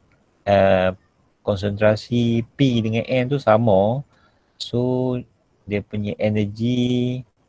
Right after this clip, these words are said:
untuk Fermi, intrinsic Fermi energy adalah menghampiri center of band gap. Kita nak bandingkan lah ni dia punya position of intrinsic Fermi energy. So, kalau in case of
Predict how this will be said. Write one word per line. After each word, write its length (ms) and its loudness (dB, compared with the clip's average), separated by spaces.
untuk 560 0
Fermi, 560 -2
intrinsic 480 2
Fermi 320 2
energy 560 2
adalah 320 4
menghampiri 720 2
center 400 -2
of 160 0
band 160 -2
gap. 160 -2
Kita 240 -6
nak 160 0
bandingkan 640 0
lah 160 4
ni 160 -2
dia 160 0
punya 560 -2
position 640 0
of 160 6
intrinsic 640 2
Fermi 240 2
energy. 560 -2
So, 160 -8
kalau 320 6
in 240 -2
case 240 2
of 240 2